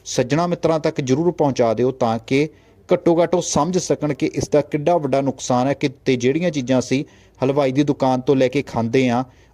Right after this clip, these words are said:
ਉਹਨਾਂ ਦੇ ਵਿੱਚ ਅਕਸਰ ਪੈਂਦਾ ਕੀ ਆ ਤੇ ਉਹ ਕਿਵੇਂ ਤਿਆਰ ਹੁੰਦੀਆਂ ਨੇ।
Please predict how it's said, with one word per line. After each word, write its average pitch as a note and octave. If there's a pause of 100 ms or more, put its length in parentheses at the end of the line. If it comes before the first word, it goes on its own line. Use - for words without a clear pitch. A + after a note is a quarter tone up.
ਉਹਨਾਂ E3+
ਦੇ E3+
ਵਿੱਚ C#3+ (140)
ਅਕਸਰ - (140)
ਪੈਂਦਾ C#3+
ਕੀ C3
ਆ C#3+
ਤੇ F#3
ਉਹ F#3
ਕਿਵੇਂ G#3+
ਤਿਆਰ B2
ਹੁੰਦੀਆਂ F2+
ਨੇ। F#2